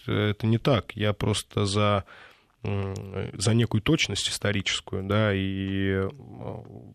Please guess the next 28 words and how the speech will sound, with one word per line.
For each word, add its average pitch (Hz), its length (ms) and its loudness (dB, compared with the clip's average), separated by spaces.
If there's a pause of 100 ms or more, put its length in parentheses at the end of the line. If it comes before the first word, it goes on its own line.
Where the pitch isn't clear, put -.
(160)
вот 101 400 -4
вопрос, 107 540 2
э, 101 340 -4
сколько - 460 0
ещё 101 480 0 (500)
новая 120 400 4
украинская 104 520 -2
власть 101 360 0
не 107 100 0
до 104 120 0
конца 107 360 0
легитимная, 95 760 -4 (240)
а, 95 640 -6
а 95 80 2
я 95 80 2
до 92 80 -4
сих - 140 -2
пор 98 160 -2
так 98 140 0
думаю, 110 240 4
я 101 120 2
видел, 101 220 2
что - 180 -4
происходило 98 500 2
на 98 80 2
Майдане 98 460 0
в - 20 -10
феврале, 95 460 0